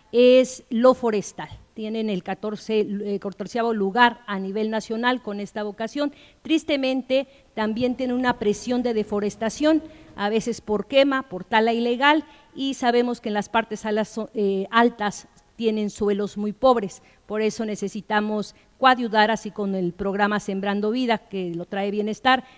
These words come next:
pero también a través de la reforestación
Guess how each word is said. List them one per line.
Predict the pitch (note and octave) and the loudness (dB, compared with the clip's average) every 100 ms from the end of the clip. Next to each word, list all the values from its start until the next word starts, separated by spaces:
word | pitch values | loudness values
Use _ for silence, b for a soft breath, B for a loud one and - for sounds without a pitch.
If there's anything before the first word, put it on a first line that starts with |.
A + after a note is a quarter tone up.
| B | B
pero | B3+ B3+ B3 | 2 4 4
también | A3+ G3+ G#3 A3 A3 | 0 -2 2 2 0
a | G#3+ | -6
través | F#3+ G3 G3 G3+ F3+ | -4 -4 -2 -2 0
de | G#3 | 0
la | G3+ | 0
reforestación | G3+ G#3 G#3 F#3+ F3+ - F#3 G#3 G#3 | 0 -2 -6 -8 -8 -10 -8 -2 -2